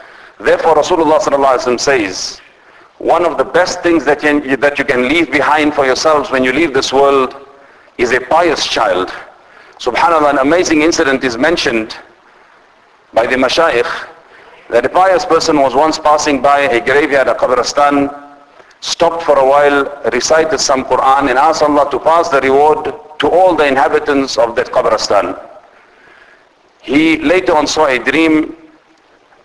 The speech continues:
At that very same graveyard, a person came as if delivering post.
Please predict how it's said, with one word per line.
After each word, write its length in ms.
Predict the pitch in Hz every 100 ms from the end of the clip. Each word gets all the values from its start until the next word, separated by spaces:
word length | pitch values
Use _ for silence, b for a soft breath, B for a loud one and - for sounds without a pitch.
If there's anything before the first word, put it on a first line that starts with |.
| -
At 160 | 147
that 180 | 143 -
very 220 | 151 175
same 320 | 160 151 143
graveyard, 580 | 120 147 156 151 147 143
a 80 | 135
person 420 | - 170 - 135
came 300 | - 151 147
as 220 | 143 147
if 160 | 135 -
delivering 540 | 135 147 151 139 127
post. 580 | 110 143 156 - - -